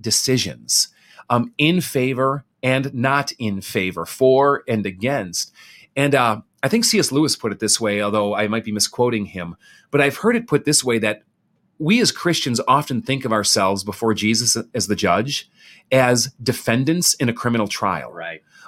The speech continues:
Speaker 1: But
Speaker 2: Mm-hmm.
Speaker 1: when you read, like, the Psalms or the Old Testament prayers and laments, far more often they seem to appear as plaintiffs in a civil trial,
Speaker 2: Hmm.
Speaker 1: asking for God's judgment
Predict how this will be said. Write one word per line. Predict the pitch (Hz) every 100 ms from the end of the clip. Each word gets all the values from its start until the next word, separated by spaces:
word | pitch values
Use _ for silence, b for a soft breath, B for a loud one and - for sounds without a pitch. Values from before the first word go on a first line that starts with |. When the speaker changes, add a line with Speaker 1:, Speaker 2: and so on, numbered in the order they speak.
| 139
Speaker 1:
But | 170
Speaker 2:
Mm-hmm. |
Speaker 1:
when | 180 175
you | 165
read, | 147 208 220
like, | 165 -
the | 123 120
Psalms | - 107 104 127 170 196
or | - 127
the | 123 175
Old | 120 135
Testament | 131 131 - 135 120
prayers | - - 113 120 139
and | - 120
laments, | 110 101 95 120 165 - - b b b _
far | - 151 208
more | 240 202 160 123
often | 160 180 - 110 101 b _
they | 147
seem | 131 170 180
to | 180 160
appear | 135 - 139 -
as | 120
plaintiffs | - - 107 127 - 202 208 - - _
in | 139
a | 123
civil | - 175 107
trial, | - 80 73 60 - _ _ _ _ _ _
Speaker 2:
Hmm. | 143
Speaker 1:
asking | 165 220 226 - 180 120
for | 123
God's | 107 98 90 -
judgment | - 95 92 92 82 87